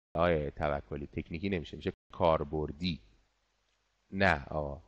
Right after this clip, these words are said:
عملی یعنی چی؟ پرکتیکال یعنی کاربردی، یعنی چیزی که خیلی به کار میاد. خب،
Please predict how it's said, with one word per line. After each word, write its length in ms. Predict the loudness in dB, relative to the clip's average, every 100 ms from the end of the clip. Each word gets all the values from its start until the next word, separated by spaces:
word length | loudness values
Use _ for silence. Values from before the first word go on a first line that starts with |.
| _
عملی 500 | 0 0 0 -4 -4
یعنی 220 | -2 -4 -6
چی؟ 180 | -12 -16 _ _ _ -4
پرکتیکال 880 | 0 0 -2 -6 -4 2 6 6 4
یعنی 440 | 2 0 -2 -4 -4 -8 -8 _
کاربردی، 640 | -2 4 4 2 -2 -2 -2
یعنی 160 | -2 -4
چیزی 240 | -8 -8
که 60 | -4 0
خیلی 140 | 2
به 120 | 2
کار 240 | 2 2 0
میاد. 360 | -4 -8 -12 _ _ _ _ _ _ _ _ _ _ _ _ _ _ _ _ _ _ _ _ _ _ _ _ -20 -20 -20 _ 4
خب، 180 | 4